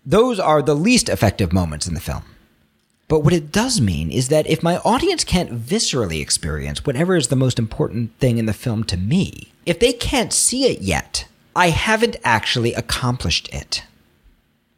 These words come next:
It means I have to do another draft. If Mother is really a movie about climate change, if this is really the movie Aronofsky wants to make, it desperately needs another draft before it goes into production. If you've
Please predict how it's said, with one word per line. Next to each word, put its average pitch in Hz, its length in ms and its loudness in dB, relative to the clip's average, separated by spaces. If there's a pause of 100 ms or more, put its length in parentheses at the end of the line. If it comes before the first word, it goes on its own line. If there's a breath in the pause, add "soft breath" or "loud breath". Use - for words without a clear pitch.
(360)
It 160 100 4
means 202 220 4
I 165 60 4
have 165 340 0
to 160 100 -6
do 120 180 -2
another 110 300 0
draft. 87 680 -4 (720)
If 180 180 2
Mother 247 400 2
is 170 200 4
really 190 400 2
a 175 40 4
movie 156 340 2
about 143 260 0
climate 101 340 -4
change, 92 300 -6
if 123 140 -2
this 202 280 0
is 151 220 2
really 170 440 0
the 135 120 -2
movie 139 320 -4
Aronofsky 117 580 -4
wants 117 200 -6
to - 100 -8
make, 87 340 -8 (320 loud breath)
it 165 260 0
desperately 170 540 2
needs 110 420 0
another 107 440 -2
draft 95 480 -2
before 98 360 -6
it 101 160 -6
goes 87 280 -4
into 85 200 -8
production. 78 540 -6 (2250)
If 170 160 2
you've 185 280 2